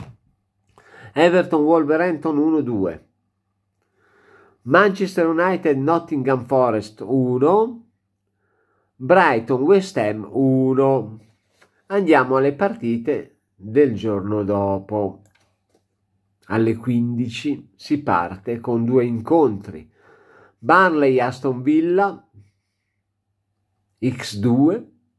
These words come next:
Sheffield United Manchester City due secco. Infine la partita,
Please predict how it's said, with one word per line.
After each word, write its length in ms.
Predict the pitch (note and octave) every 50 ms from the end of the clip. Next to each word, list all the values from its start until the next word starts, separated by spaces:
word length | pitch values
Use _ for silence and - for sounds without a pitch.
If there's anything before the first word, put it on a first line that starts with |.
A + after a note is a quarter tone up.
| _ _ _ _ _ _ _ _ _ _ _ _ _ _ _ _ _ _ _ _ _ _ _ _ _ _ _ _ _ _ _ _ _ _ _ _ _
Sheffield 640 | - - - F#3+ F#3+ F#3 F#3 - D3 C3 A#2 A#2+
United 720 | D3+ D#3+ D#3+ D3+ C3+ A#2+ G#2+ G#2+ G#2+ - G#2+ G2+ A2 - -
Manchester 720 | F#2+ G#2+ B2+ E3 E3+ D3+ A#2 G2 - A2+ G#2+ - F#3 F#3+ E3+
City 480 | - - G#2+ G#2 G2 G2+ - A#2 A2+ A2
due 300 | A#2 B2+ A#2+ B2 A2+ G#2
secco. 840 | - - C3+ A2 G#2+ A2 G#2+ - - - B2+ B2 A#2 - - - _ _ _ _ _ _ _ _ _ _ _ _ _ _ _ _ _ _ _ _ _ _ _ _ _ _ _ _ _ _
Infine 600 | - D#3 G3+ G#3 F#3+ F#3+ - B3+ A#3+ G3 C3+ A#2+ A2
la 180 | A2 A2+ A2+
partita, 800 | - C#3 C#3 - - - G3 F#3+ C#3+ - C#3 A#2 G2+ F2 E2+ F2